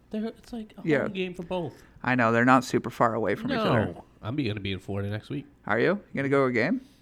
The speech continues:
Speaker 1: No.
Speaker 2: No. What are you doing?
Speaker 1: So I was supposed to
Speaker 2: Poker?
Speaker 1: go to Vegas for When We Were Young
Speaker 2: Yeah.
Speaker 1: festival, remember?
Speaker 2: Yep.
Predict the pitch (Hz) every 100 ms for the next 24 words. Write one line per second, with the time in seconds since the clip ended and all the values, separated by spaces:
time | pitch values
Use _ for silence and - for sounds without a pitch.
0 | _ - - - 95 - _ _ - 117
1 | - - - 143 139 165 165 - - 104
2 | 101 92 95 147 143 - 120 104 120 120
3 | 98 - - _ - - - - _ _
4 | _ 101 98 95 92 90 - 107 104 101
5 | 95 104 165 165 170 139 98 98 110 151
6 | - - 160